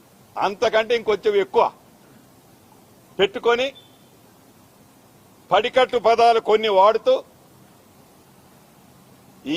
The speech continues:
ఇందిరమ్మ ప్రభుత్వం మీద, ఈ కాంగ్రెస్ పార్టీ మీద అసత్య ప్రచారాలు చేస్తూ, నిజాన్ని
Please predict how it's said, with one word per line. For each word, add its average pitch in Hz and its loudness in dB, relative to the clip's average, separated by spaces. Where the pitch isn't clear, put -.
ఇందిరమ్మ 190 -2
ప్రభుత్వం 180 -4
మీద, 185 -2
ఈ 190 -2
కాంగ్రెస్ 196 -2
పార్టీ 180 -2
మీద 190 -2
అసత్య 254 -2
ప్రచారాలు 226 2
చేస్తూ, 196 -4
నిజాన్ని 247 0